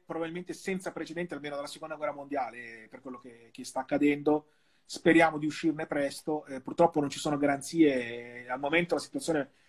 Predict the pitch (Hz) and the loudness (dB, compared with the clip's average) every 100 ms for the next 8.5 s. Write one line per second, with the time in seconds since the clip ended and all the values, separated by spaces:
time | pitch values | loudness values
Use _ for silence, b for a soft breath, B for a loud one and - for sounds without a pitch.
0 | _ _ 143 143 160 156 139 135 131 127 | _ _ 2 6 8 6 4 0 0 -2
1 | 127 135 147 147 143 156 147 123 123 127 | -2 -4 -4 -6 4 6 6 2 -6 -10
2 | 127 135 135 131 139 143 143 143 147 160 | -6 -2 -2 0 2 0 -2 -6 -6 -6
3 | - 135 123 101 135 127 110 104 - - | -2 -2 -2 -2 2 4 2 -6 -14 -16
4 | 117 131 139 139 - - 139 127 135 127 | -6 0 6 6 4 -6 -6 -4 -4 -8
5 | 123 127 123 123 127 _ _ _ _ _ | -10 -10 -4 -4 -4 _ _ _ _ _
6 | 120 113 110 113 117 113 110 117 127 135 | -16 -16 -14 -14 -12 -12 -12 -10 -4 4
7 | 131 135 - - - - 156 147 196 180 | 6 4 0 -16 -12 4 6 10 10 10
8 | 165 151 156 156 165 | 4 -4 -6 -8 -10